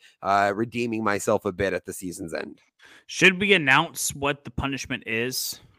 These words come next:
Speaker 1: Yeah, I mean, I think we've alluded to it already, but, uh, I
Speaker 2: Yeah.
Speaker 1: will have to be starting an OnlyFans, uh,
Speaker 2: <laughs>
Speaker 1: for feet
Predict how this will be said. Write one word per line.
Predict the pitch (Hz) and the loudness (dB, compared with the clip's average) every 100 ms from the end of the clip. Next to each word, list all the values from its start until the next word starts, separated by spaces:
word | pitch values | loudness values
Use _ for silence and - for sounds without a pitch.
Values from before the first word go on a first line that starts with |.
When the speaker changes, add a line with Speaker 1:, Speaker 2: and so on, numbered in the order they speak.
| - - _ | -20 -20 _
Speaker 1:
Yeah, | - 143 156 | 0 4 6
I | |
mean, | 175 180 | 6 6
I | 165 | 6
think | 208 202 | 4 2
we've | 196 | 2
alluded | 151 147 180 165 127 | 4 6 6 6 4
to | 165 160 | 2 4
it | |
already, | 131 123 127 131 113 | 4 4 4 4 2
but, | 101 107 - | 2 0 2
uh, | 120 104 90 | 4 4 4
I | 135 | 2
Speaker 2:
Yeah. | 127 | 4
Speaker 1:
will | 139 156 143 | 6 8 8
have | 135 127 | 6 2
to | - | -2
be | 113 117 110 | -4 -4 -4
starting | - 123 113 | 0 2 2
an | 104 | 0
OnlyFans, | 107 113 101 - 92 85 78 67 - _ _ _ - | 0 0 -4 -4 -4 -6 -10 -16 -20 _ _ _ -2
uh, | 95 90 85 208 - | 0 2 0 -2 -2
Speaker 2:
<laughs> | 247 - 262 | -4 -2 -6
Speaker 1:
for | - 117 | 0 2
feet | 92 123 - | 2 -4 -4